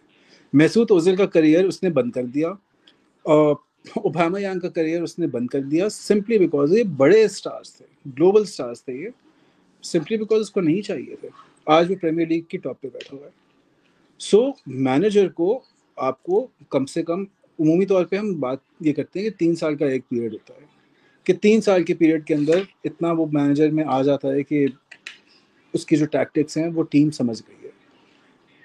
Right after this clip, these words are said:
अम, ये actually तीन साल का जो कोट है, ये राफा बेनिटेज लिवरपूल के जो मैनेजर है उनका ही कोट है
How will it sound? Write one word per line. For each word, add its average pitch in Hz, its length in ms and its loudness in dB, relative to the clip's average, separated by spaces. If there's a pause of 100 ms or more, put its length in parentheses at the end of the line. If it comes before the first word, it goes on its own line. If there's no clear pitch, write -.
(360)
अम, 143 500 4 (720)
ये 180 280 4
actually 185 600 -6
तीन 175 180 -4
साल 175 240 -4
का 156 400 -6
जो 143 220 -2 (180)
कोट 180 280 0
है, 175 100 -2
ये 202 120 -2
राफा 143 280 -4
बेनिटेज 139 460 -2
लिवरपूल 139 320 -2
के 147 100 -4
जो 147 60 0
मैनेजर 123 420 -8
है 233 60 -4
उनका 170 360 -4
ही 165 120 2
कोट 117 340 -12
है 127 80 -20